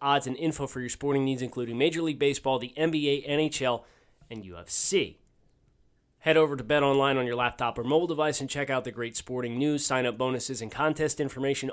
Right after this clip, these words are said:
all available to you. Do not sit on the sidelines anymore, as this is your chance to get into the game. Head over to the website or use your mobile device to sign up today and receive a fifty percent welcome bonus on your first deposit using promo code Locked On.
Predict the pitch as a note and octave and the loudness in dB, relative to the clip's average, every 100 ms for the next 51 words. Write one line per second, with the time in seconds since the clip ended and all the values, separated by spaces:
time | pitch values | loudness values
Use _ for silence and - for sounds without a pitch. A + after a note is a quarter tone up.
0 | - F#3 G#3+ F#3 D#3 D#3 D3 D3 C#3+ D#3+ | 4 8 8 8 8 6 6 0 0 -4
1 | D3 E3+ E3+ F#3+ G3 - F3+ F3 D3+ E3 | -2 4 6 6 6 4 6 4 4 4
2 | D#3 D3+ D3 C#3 C#3+ C#3 C3+ D#3+ E3 C3 | 2 4 0 0 0 2 2 0 -2 -2
3 | G#2+ C3 F#3 F#3+ F#3 F#3 - D3 D#3+ F3 | -2 0 0 2 2 2 0 -2 2 2
4 | D#3+ D#3 F3+ C3 - _ _ _ _ _ | 2 0 0 0 -4 _ _ _ _ _
5 | _ _ _ _ D#3 E3 E3+ D#3 D3 C#3 | _ _ _ _ 4 6 4 2 0 0
6 | C#3+ B2 A#2+ A2+ G#2+ G#2+ G#2 F#2+ G2 - | 0 -2 -4 -8 -6 -6 -6 -8 -6 -8
7 | G2+ F#2+ - G2+ F3 F3+ D#3 - A3 G#3+ | -8 -10 -12 -2 0 2 -2 -4 0 2
8 | F#3 - A#3+ B3 B3 A#3 G3 D3 C#3+ C3+ | 0 0 -4 -4 -6 0 2 4 2 2
9 | B2 A#2+ B2+ A#2+ A#2 - G3+ G3 - A2+ | 0 0 -2 -4 -4 -2 -2 -2 -6 -4
10 | A2+ B2+ E3 G3+ G3 D#3 D3 D3 B2+ A2+ | -4 -6 -6 -4 -2 0 0 0 -2 -2
11 | G2+ - F3+ G2+ | -6 -4 -4 -4